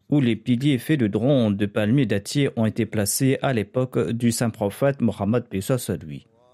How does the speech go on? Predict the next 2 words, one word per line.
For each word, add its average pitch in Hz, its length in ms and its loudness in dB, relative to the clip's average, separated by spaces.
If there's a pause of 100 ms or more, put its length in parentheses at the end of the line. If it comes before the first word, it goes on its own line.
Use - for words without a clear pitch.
(2000)
Les 123 140 2
matériaux 180 600 4